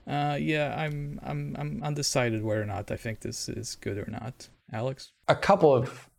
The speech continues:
Speaker 2: things probably here. I, I do agree with you that there would, it, in the eventuality of this deal, one hundred percent closing and it not having any sort of,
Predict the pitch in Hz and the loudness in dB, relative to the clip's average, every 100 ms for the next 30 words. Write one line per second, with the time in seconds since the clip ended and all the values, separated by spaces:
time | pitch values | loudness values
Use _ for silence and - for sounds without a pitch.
0 | - - 127 117 113 - - - 135 131 | -2 6 8 8 6 2 -6 6 8 10
1 | 147 147 147 185 156 160 170 139 151 147 | 10 8 8 8 8 10 10 10 10 8
2 | 135 127 117 117 110 123 117 - 139 139 | 8 6 6 4 6 4 4 2 4 4
3 | - _ _ 135 131 123 123 120 117 110 | 2 _ _ 6 8 8 8 6 6 4
4 | 107 120 110 107 - 120 117 110 120 113 | 0 4 6 6 4 4 4 4 2 6
5 | 160 151 139 120 123 120 120 117 120 110 | 8 8 8 4 0 2 2 4 4 4
6 | 117 113 117 - 123 113 113 | 4 2 0 4 4 4 2